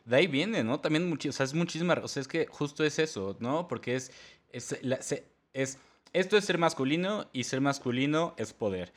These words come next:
Y esto es ser femenino y ser femenino es debilidad. Y el contacto con tus <laughs> emociones está relacionado a la parte femenina. Está cabrón.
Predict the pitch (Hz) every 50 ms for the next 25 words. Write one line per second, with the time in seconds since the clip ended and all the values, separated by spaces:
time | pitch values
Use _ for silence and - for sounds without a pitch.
0 | - - _ - 110 123 127 127 - 139 127 - 135 123 - 131 123 120 117 127
1 | 131 131 135 135 143 151 160 - - - 107 - - 117 110 - - 113 110 110
2 | 117 127 131 131 139 143 156 - - - 117 113 107 110 107 104 101 98 98 98
3 | 110 123 156 202 240 262 - - - - - _ _ _ _ 135 135 156 190 -
4 | - - - - - 123 113 107 104 - - - 127 117 117 - 151 147 - -
5 | 139 - 131 117 113 101 - - - 156 147 160 170 147 123 113 - - 151 143
6 | 151 156 175 202 120 - - - 120 113 - 135 131 131 131 139 127 123 - 120
7 | 120 123 131 139 143 127 117 - 123 120 - 139 123 - 117 107 107 113 123 123
8 | 110 104 101 - 156 - - 185 180 160 156 135 117